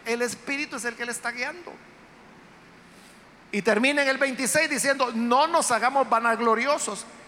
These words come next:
irritándonos unos a otros, envidiándonos unos a otros". Pareciera que Pablo está cambiando de tema muy drásticamente ahí, pero no está cambiando de tema.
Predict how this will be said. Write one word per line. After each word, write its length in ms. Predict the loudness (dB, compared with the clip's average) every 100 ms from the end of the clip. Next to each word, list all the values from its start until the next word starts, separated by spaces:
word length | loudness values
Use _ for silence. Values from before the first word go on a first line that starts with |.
| -20 -20 -2
irritándonos 960 | 2 4 2 0 2 0 2 4 4 2
unos 300 | 0 0 2
a 100 | 4
otros, 580 | 6 6 4 0 -2 -4 -12 -18 -4
envidiándonos 840 | -2 -2 -2 0 0 0 -2 -2 -4
unos 240 | -8 -6
a 80 | -8
otros". 300 | -8 -12 -18 -20 -6
Pareciera 600 | -2 0 0 2 4 2 0
que 100 | -2
Pablo 320 | 0 2 0
está 220 | 0 -2
cambiando 600 | -2 0 0 0 0 -2 -6
de 100 | -8
tema 380 | 0 0 2 -2 -2
muy 280 | 0 2
drásticamente 800 | 2 -2 -2 -4 -4 -4 -6 -6
ahí, 160 | -8 -8 -16 -20 -20 -8
pero 160 | -6 0
no 120 | -2
está 180 | 0 -2
cambiando 440 | -4 -6 -6 -8
de 100 | -10
tema. 240 | -12 -18